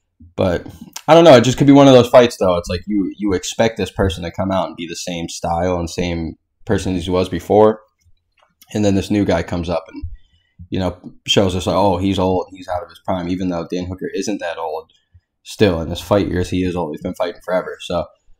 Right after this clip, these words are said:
I don't know. I would like to say Dan Hooker wins this one. I'm really excited to see him, uh, return. I think he's one big win away from Nasrat to being right back into the mix. I mean, I, I'd like to see him fight a lot of people. Like,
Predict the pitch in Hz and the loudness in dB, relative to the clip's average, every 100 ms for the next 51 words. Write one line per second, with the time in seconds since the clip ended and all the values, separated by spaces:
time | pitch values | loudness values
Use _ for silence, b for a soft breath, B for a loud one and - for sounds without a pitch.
0 | _ _ _ 160 160 143 101 113 104 135 | _ _ _ 4 8 8 8 6 6 8
1 | 139 - 120 117 117 117 113 110 110 107 | 6 4 4 4 2 2 2 0 0 -2
2 | 101 107 104 104 - _ 101 113 123 120 | -2 0 0 -2 -8 _ 2 6 8 8
3 | 107 - 104 101 - 98 95 90 85 82 | 6 4 4 2 0 -2 -2 -4 -4 -4
4 | 90 - 95 90 87 87 - _ 101 104 | -10 -10 -8 -6 -6 -10 -16 _ -2 0
5 | 95 87 95 85 90 90 90 87 85 87 | 0 0 0 0 -2 -2 -2 -2 -4 -6
6 | - 85 87 87 85 87 82 80 _ - | -10 -14 -8 -8 -6 -4 -2 -4 _ -6
7 | 85 78 67 - _ _ - 95 95 87 | -4 -4 -8 -14 _ _ -12 -6 -4 -4
8 | 90 85 87 - 87 78 76 90 87 - | -4 -4 -4 -4 -6 -6 -8 -8 -10 -12
9 | - _ _ _ _ _ 95 90 90 - | -16 _ _ _ _ _ -6 -4 -4 -2
10 | 101 92 87 90 - 87 82 87 82 82 | -2 -2 -4 -6 -6 -6 -4 -6 -4 -4
11 | 87 - 85 80 80 78 _ 87 80 | -6 -6 -14 -10 -12 -12 _ -12 -12